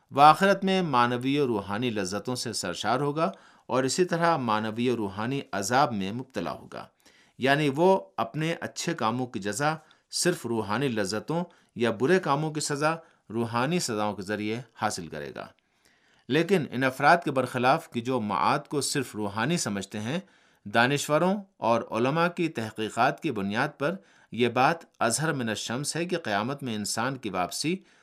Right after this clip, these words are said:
جسمانی اور روحانی دونوں ساتھ ہے، یعنی ہر انسان جس طرح دنیا میں روح و جسم کے ساتھ زندگی گزارتا ہے، اسی طرح قیامت میں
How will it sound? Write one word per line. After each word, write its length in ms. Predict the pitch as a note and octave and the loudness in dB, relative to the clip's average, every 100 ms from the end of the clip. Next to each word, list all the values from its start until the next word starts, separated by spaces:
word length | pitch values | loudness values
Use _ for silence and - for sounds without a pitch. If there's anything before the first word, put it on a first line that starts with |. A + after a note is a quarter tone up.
| _ | _
جسمانی 640 | F#2+ A2 - A2 A2+ D#3+ F#3 | -8 -4 -2 0 0 0 -2
اور 180 | - | -2
روحانی 460 | G#2 G#2 G2+ A#2 D#3 | -2 -4 -2 -2 -2
دونوں 340 | A2+ G#2+ B2 | -4 -4 -4
ساتھ 420 | C#3+ G#2+ D#2 - E2 | -4 -2 -2 -4 -12
ہے، 100 | - _ _ _ _ - | -14 _ _ _ _ 0
یعنی 240 | C3 D#3 A#2 | 2 2 2
ہر 120 | E3+ | 2
انسان 420 | F3 E3+ F3 F3 | 2 0 0 0
جس 160 | B2+ - | -2 -4
طرح 200 | C#3 C3 | -2 -2
دنیا 260 | G2+ A#2 C#3+ | -2 -2 -2
میں 140 | D3+ | -2
روح 220 | A#2+ G#2+ G#2+ | -2 -2 -2
و 60 | |
جسم 340 | G2+ A#2+ - A#2+ | -4 -4 -4 -4
کے 120 | G#2 | -4
ساتھ 360 | - A2 A2+ - _ _ | 2 2 2 -4 _ _
زندگی 440 | F2+ G#2+ G#2 A#2+ A#2 | -8 -6 -2 0 -2
گزارتا 520 | F#2+ F#2 F2 - D3+ | -2 -4 -2 0 0
ہے، 60 | D3+ | 0
اسی 160 | - | -4
طرح 220 | G#2+ A#2+ | -4 -6
قیامت 440 | A#2 F#2 F#2+ C3+ D3 | -4 -2 -2 -2 -4
میں 200 | C#3+ | -6